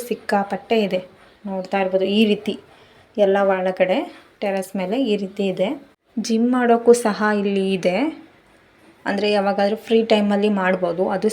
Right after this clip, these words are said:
ಸಹ ತೋರಿಸ್ತೀನಿ ನಾನು. ಈಗ ನೋಡಿ ಹೇಗಿದೆ ಅಂತ. ಇಲ್ಲಿ ಫುಲ್ಲು ಟೆರೆಸ್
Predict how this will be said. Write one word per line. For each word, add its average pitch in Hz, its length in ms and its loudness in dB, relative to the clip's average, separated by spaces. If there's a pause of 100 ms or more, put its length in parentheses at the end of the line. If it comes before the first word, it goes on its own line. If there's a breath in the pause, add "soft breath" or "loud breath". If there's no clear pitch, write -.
ಸಹ 208 220 -2 (160)
ತೋರಿಸ್ತೀನಿ 208 580 -2 (100)
ನಾನು. 175 180 -4 (1500)
ಈಗ 196 100 -2 (160)
ನೋಡಿ 190 220 2 (200)
ಹೇಗಿದೆ 190 560 0
ಅಂತ. 170 180 -8 (120)
ಇಲ್ಲಿ 180 160 0 (180)
ಫುಲ್ಲು 240 380 4 (120)
ಟೆರೆಸ್ 214 320 6